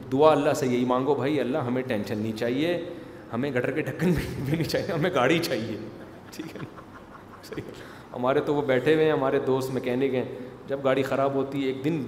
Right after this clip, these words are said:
برداشت نہیں ہوتا ان کے پاس، بائک خراب ہو ان کے پاس، تو وہ کہہ رہے ہوں گے، "ادھر تو بڑی باتیں کرتے ہو مفتی صاحب۔"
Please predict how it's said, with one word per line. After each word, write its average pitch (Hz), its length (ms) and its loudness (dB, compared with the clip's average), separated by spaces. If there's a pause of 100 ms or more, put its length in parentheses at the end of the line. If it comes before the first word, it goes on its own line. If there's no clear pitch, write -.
(340)
برداشت 127 380 0
نہیں 135 100 0
ہوتا 127 180 2
ان 123 120 0
کے 123 80 -2
پاس، 110 220 0
بائک 135 180 2
خراب 135 320 2
ہو 143 40 2
ان 123 140 2
کے 123 120 -2
پاس، - 260 -2 (560)
تو 123 80 -6
وہ 123 40 -4
کہہ 123 140 -2
رہے 131 120 0
ہوں 147 100 0
گے، 139 40 2
"ادھر 135 260 0
تو 131 120 -4
بڑی 127 160 2
باتیں 135 260 0
کرتے 139 280 -2
ہو 139 60 0
مفتی 135 200 -6
صاحب۔" 117 180 -4